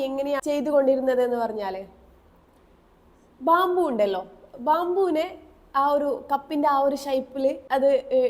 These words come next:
ഉണ്ടാക്കിയിട്ട് അതിനെ നമ്മുടെ ശരീരത്തിലേക്ക് ഫയർ കൊണ്ട് ആ ഒരു കപ്പ് ശരീരത്തിലേക്ക് പതിപ്പിക്കുന്ന ഒരു ചികിത്സ മെത്തേഡായിരുന്നു. അതേപോലെ പിന്നീട് അത് ഹോൺ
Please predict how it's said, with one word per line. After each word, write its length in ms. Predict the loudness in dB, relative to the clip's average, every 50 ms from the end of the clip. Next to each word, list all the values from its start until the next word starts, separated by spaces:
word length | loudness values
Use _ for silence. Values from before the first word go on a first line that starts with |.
| 0 -2 -4
ഉണ്ടാക്കിയിട്ട് 680 | -4 -2 0 0 -2 -2 -4 -6 -8 -8 -8 -8 -10 -12 -14 -18 _ -20 _ _ _ _ -6 -2
അതിനെ 260 | 0 0 0 0 -2 -4
നമ്മുടെ 220 | -4 -4 -4 -2 -2
ശരീരത്തിലേക്ക് 600 | -2 -2 0 0 -2 -2 -2 -4 -6 -6 -6 -8 -12 -14 -16 -20 -20 _ _ _ _ _ _ _ -4 0
ഫയർ 240 | 2 4 4 2 2 2
കൊണ്ട് 200 | 0 0 0 -2 -4 -6 -8 -12 -20 -20 -20 -20 -20 _ _ _ _ _ -20 -20 -14 -8 -4 0
ആ 40 | 2 4 4
ഒരു 120 | 4 4 2 0
കപ്പ് 300 | -2 -2 -2 -6 -6 -6 -6 -8 -14 -20 -20 -20 -20 -20 -20 -16 -6
ശരീരത്തിലേക്ക് 540 | -4 -2 0 2 2 2 2 0 0 -2 -4 -2
പതിപ്പിക്കുന്ന 500 | -2 -2 -2 -2 -4 -6 -4 -4 -4 -4 -6 -8 -12 -18 -20 -20 -20 -20 -6 0 2
ഒരു 120 | 2 2 2 0
ചികിത്സ 400 | -4 -6 -6 -8 -8 -8 -10 -10 -10
മെത്തേഡായിരുന്നു. 580 | -10 -10 -8 -8 -8 -8 -8 -8 -10 -14 -16 -20 -20 -20 -20 -20 -20 -20 -20 -20 -20 -20 -20 -20 -20 -10 -6 -4
അതേപോലെ 460 | -2 0 0 0 0 0 0 2 2 2 0 -2 -6 _ _ _ -20 -20 -20 -20 -10 -6
പിന്നീട് 480 | -4 -2 0 0 2 2 0 0 -2 -2 -4 -6 -8 -12 -14 -6 -4 -2
അത് 140 | -2 -2 -2 -4 -6 -8 -14 -12 -8 -4
ഹോൺ 180 | -2 -2 -2